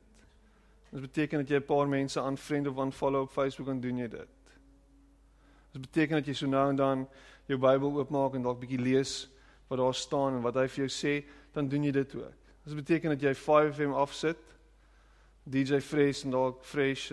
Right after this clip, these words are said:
Fresh, D J Fresh. <laughs> Dit was weird. En jy dalk 'n ou Hillsongetjie aansit so nou en dan of wat ook al, dan doen jy dit.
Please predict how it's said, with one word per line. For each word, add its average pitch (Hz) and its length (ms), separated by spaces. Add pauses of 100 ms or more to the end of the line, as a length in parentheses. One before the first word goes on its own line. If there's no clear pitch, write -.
Fresh, 120 560 (560)
D - 60
J 131 200
Fresh. 151 560 (2000)
<laughs> - 0
Dit 139 640
was 156 180
weird. 127 340 (1600)
En 147 100
jy 151 80
dalk 151 240
'n 160 60
ou 147 520
Hillsongetjie 151 760
aansit 139 400
so - 120
nou 135 200
en 131 80
dan 127 240
of 123 60
wat 123 140
ook 127 140
al, 123 220
dan 131 140
doen 127 140
jy 120 80
dit. - 440